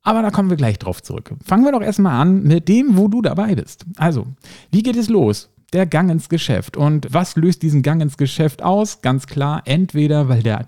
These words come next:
Augenarzt dir nahegelegt hat, dass du eine Brille benötigst und sagt, „Hey, geh mal zum Optiker.“ Oder weil du natürlich selber festgestellt hast, dass du irgendwie schlechter gucken kannst und hast dir ein Herz gefasst und gehst jetzt los, um dir eine neue Brille zu besorgen.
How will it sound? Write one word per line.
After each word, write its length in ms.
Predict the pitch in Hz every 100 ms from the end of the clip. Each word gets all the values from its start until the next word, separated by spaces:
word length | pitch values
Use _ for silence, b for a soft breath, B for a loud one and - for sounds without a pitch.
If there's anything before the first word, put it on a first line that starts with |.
| _
Augenarzt 560 | 147 185 175 135 135 -
dir 100 | 107
nahegelegt 600 | 135 151 131 120 127 -
hat, 180 | 117 110
dass 160 | 110
du 80 | -
eine 240 | 107 95
Brille 320 | 90 101 110 135
benötigst 680 | 131 131 143 151 185 -
und 220 | 104 104 -
sagt, 240 | 107 104 110
„Hey, 160 | 113 -
geh 140 | 110
mal 100 | 110
zum 220 | 107 104 98
Optiker.“ 480 | - - 143 180 285 _
Oder 440 | - 156 185 185 156
weil 100 | 151
du 80 | 143
natürlich 380 | 139 139 127
selber 420 | - 104 160 180 123
festgestellt 640 | 123 110 - 98 117 110
hast, 160 | 127 -
dass 140 | 113
du 100 | 135 -
irgendwie 400 | 190 175 143 135
schlechter 400 | - 123 - 120
gucken 300 | - 139 120
kannst 340 | - 110 110
und 180 | 143 135
hast 240 | 180 -
dir 60 | 175
ein 140 | 127
Herz 340 | 101 110 131 -
gefasst 500 | 113 - 98 - -
und 220 | 156 143
gehst 360 | 104 98 - 101
jetzt 220 | 95 -
los, 300 | 95 92 101
um 140 | 117
dir 220 | 107 127 -
eine 180 | 98
neue 300 | 127 101 123
Brille 380 | 139 - 107 101
zu 160 | - 98
besorgen. 500 | 113 113 92 -